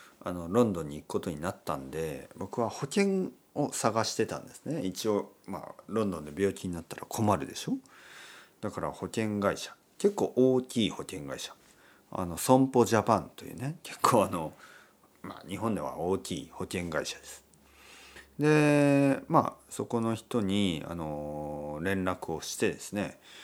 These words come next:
えー、新宿で会うことになりました。えー、新宿で会いました。ね、おじさんみたいな人。はい。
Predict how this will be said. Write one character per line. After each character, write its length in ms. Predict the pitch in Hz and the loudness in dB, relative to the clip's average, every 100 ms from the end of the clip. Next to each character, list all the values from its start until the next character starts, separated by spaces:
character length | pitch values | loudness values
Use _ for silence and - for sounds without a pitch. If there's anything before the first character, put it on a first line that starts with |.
| - - | -18 -4
え 140 | 113 | -2
ー、 20 | 107 | 0
新 360 | - 127 123 | 4 6 6
宿 300 | 104 110 110 | 6 0 0
で 300 | 107 101 76 - | 0 0 -4 2
会 160 | 147 | 6
う 80 | 139 | 6
こ 140 | - 95 | 4 -6
と 120 | 76 | -8
に 80 | 69 | -8
な 100 | - | -12
り 100 | - | -14
ま 140 | - | -14
し 80 | - | -16
た。 100 | - _ _ _ _ - - - - - | -18 _ _ _ _ -20 -20 -20 -12 -2
え 220 | 135 135 | 2 2
ー、 20 | |
新 260 | 127 175 185 | 2 0 0
宿 200 | 180 170 | -2 -2
で 240 | 151 - - | -4 -6 -2
会 160 | 131 | 0
い 40 | 127 | 2
ま 140 | 117 | -2
し 200 | - - _ _ _ _ _ _ | -6 -14 _ _ _ _ _ _
た。 60 | 139 | -6
ね、 100 | 139 - | -4 0
お 140 | 113 | 2
じ 140 | 107 110 | 2 2
さ 160 | 113 | 4
ん 100 | 92 | 2
み 100 | 92 | 0
た 100 | 80 | -4
い 80 | - | -12
な 60 | - | -18
人。 200 | - - _ _ _ _ _ | -20 -20 _ _ _ _ _
は 360 | - 87 73 | -2 0 0
い。 40 | 67 | -4